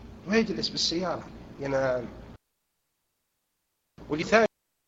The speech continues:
كله الذي يعمل ينام أمام الناس بالوظيفة. كله أمس يقول ال-، ال-، المرأة كان عندها زواج. وهي يستحي حالها. وانت وشه؟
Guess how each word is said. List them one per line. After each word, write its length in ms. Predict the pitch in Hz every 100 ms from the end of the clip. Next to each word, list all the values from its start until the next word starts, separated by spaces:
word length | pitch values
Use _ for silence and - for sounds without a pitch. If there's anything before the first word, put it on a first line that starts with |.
| _ 240
كله 240 | 196 131
الذي 460 | 143 147 - 143 139
يعمل 280 | 156 120 113 - 131
ينام 420 | 156 143 117 120 -
أمام 260 | 123 127 120
الناس 300 | 120 117 -
بالوظيفة. 600 | 123 117 120 113 120 101 - - - - - - - - -
كله 320 | 214 139 165
أمس 220 | 151 -
يقول 260 | 107 135 123
ال-، 80 |
ال-، 420 | - 143 - - 131
المرأة 400 | 123 113 113 147
كان 240 | 120 113
عندها 440 | 107 120 107 120 - - - - -
زواج. 440 | - 208 202 - - - - - - - -
وهي 320 | 135 202 214
يستحي 320 | - 175 143
حالها. 320 | 120 - 107 - - - - - -
وانت 240 | 202 143
وشه؟ 300 | 180 - -